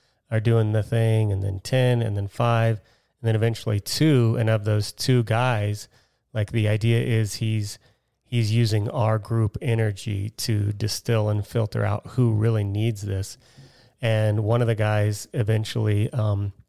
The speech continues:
the energy decided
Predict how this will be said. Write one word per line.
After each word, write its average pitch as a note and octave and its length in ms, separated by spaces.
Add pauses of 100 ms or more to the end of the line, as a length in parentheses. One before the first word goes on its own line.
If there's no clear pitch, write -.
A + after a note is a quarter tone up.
(800)
the A2 200
energy G#2+ 560 (260)
decided A#2 680